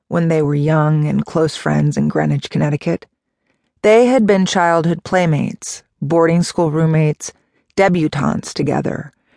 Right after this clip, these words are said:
had made their first trips to Europe together, and double dated in college. The Aldridges had never really had all that much money.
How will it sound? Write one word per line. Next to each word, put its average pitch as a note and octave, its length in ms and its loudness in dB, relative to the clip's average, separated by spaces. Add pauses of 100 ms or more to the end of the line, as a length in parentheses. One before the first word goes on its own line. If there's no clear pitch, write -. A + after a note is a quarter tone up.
(160)
had F#3+ 140 2
made F#3+ 240 2
their E3 120 2
first - 440 -2
trips - 440 -4
to - 120 -4
Europe F3 380 0
together, C#3 520 -4 (360)
and F3 140 0
double F#3+ 220 2
dated E3 380 0
in C#3+ 140 -2
college. C#3+ 680 -4 (680)
The - 160 2
Aldridges E3+ 540 2
had F#3 100 -2
never B3 360 2
really A#3 200 4
had F#3+ 220 0
all F#3+ 240 4
that D#3+ 220 0
much D3 200 -4
money. D3 460 -2